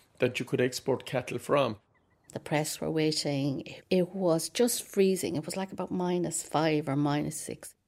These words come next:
Speaker 2: Then Joe arrived with the bull, and this was the first time that Joe had been seen and, and the, the bull had actually been seen.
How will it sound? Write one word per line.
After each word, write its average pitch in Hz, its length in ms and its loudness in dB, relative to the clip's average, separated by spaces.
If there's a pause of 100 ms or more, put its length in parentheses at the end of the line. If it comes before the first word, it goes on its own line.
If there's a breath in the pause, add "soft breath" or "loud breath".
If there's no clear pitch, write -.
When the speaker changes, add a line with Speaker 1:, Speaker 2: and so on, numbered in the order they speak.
(340)
Speaker 2:
Then 151 340 2
Joe 170 560 6
arrived 156 440 0
with 156 160 -8
the 175 80 -4
bull, 160 400 0
and 269 180 6
this 185 260 2
was - 200 -2
the - 120 -6
first - 760 2 (160)
time 143 640 2 (380)
that 156 300 -2
Joe 165 360 8
had 156 220 0
been 156 200 4
seen 151 540 2 (340 loud breath)
and, 151 240 2
and 160 180 6
the, 151 100 -2 (120)
the - 80 0
bull 160 320 4
had 151 160 -4
actually 147 400 0
been 139 240 -2
seen. 147 520 2